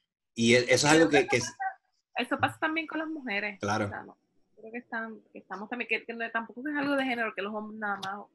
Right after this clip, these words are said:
Speaker 2: eso
Speaker 1: Ujú.
Speaker 2: le pasa a todo el mundo, porque todo el mundo está explorando, eh, y está sintiendo cosas diferentes, y, y pues, sí, la sexualidad es bien individual. <laughs>
Speaker 1: Yo, yo conozco historias de, de, de, de, de ch-, de gente que yo me crié,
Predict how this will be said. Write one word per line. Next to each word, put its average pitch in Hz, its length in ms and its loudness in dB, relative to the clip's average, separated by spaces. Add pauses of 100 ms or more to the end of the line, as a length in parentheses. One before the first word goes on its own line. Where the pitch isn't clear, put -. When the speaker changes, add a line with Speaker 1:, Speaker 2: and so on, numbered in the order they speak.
Speaker 2:
eso - 300 -16 (180)
Speaker 1:
Ujú. 107 160 -8
Speaker 2:
le 220 100 -4
pasa 226 220 0
a - 40 -8
todo 311 180 -2
el 320 80 0
mundo, 392 200 -2
porque 269 140 0
todo 220 120 -2
el 233 80 -4
mundo 277 100 -8
está 330 140 -12
explorando, 285 580 -2 (800)
eh, 185 680 0
y 202 140 -4
está 208 180 -4
sintiendo 240 440 -8
cosas 226 240 -12
diferentes, 247 680 -4
y, 196 480 -8 (680)
y 202 320 -8
pues, 262 200 2 (1040)
sí, 311 240 -8 (160)
la 233 200 -10
sexualidad 220 440 -8
es 240 60 -6
bien 302 160 -8
individual. 330 380 -8 (120)
<laughs> - 340 -14 (120)
Speaker 1:
Yo, 117 140 4 (720)
yo 127 120 8
conozco 190 240 8
historias 170 460 6
de, 127 160 8
de, 127 200 6
de, 123 240 8
de, 117 120 6
de 117 160 4
ch-, - 160 0
de 113 160 6
gente 135 260 2
que 147 140 6
yo 127 100 6
me 156 120 6
crié, 147 480 8